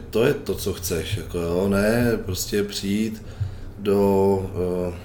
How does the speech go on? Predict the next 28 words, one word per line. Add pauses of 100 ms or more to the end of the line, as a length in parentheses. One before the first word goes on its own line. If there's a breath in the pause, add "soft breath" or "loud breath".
(120)
anonymní
velký
posilovny,
která (420 loud breath)
i, (120)
i
když
třeba
může
mít
jako
dobrý
vybavení, (960 loud breath)
protože
tam
vystříleli
na (120)
dva
tisíce
metrů
čtverečních, (260)
eh,
všechno,
co
ta
značka
třeba
vyrábí.